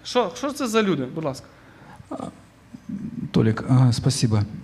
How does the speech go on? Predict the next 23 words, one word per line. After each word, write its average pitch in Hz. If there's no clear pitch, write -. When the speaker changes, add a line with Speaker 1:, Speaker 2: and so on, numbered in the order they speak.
Speaker 2:
Я 151
думаю, 156
что 156
в 139
контексте 147
всё 123
равно 151
нужно 117
смотреть 113
нашего, 117
нашей 120
всей 131
истории. 143
Он 165
же 135
разговаривает 147
с -
фарисеями 139
и 127
книжниками. 123
Это 123
религиозные 143
лидеры 110